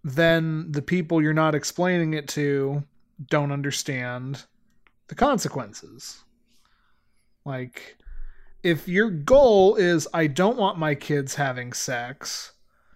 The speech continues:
even if you're gonna go fire and brimstone and be like, "You're gonna get pregnant and die,"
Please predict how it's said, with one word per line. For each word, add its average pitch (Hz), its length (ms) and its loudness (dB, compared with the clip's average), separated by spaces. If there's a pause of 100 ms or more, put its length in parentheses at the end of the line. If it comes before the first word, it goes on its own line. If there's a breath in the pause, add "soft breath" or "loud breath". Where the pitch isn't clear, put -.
(3500 loud breath)
even 277 300 4
if 196 100 4
you're 220 140 0
gonna 220 160 6
go 190 160 6
fire 196 480 4
and 170 100 2
brimstone 156 880 0
and 156 320 -4
be 160 220 4
like, 151 560 0
"You're 160 180 0
gonna 165 200 2
get 160 180 -2
pregnant 170 520 0
and 147 240 -2
die," 143 760 0